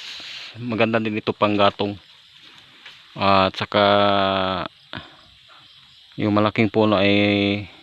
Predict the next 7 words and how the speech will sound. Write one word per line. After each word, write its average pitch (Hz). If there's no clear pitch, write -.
mainam 104
din 104
ito 98
sa 95
gamitin 101
sa 92
bahay. 92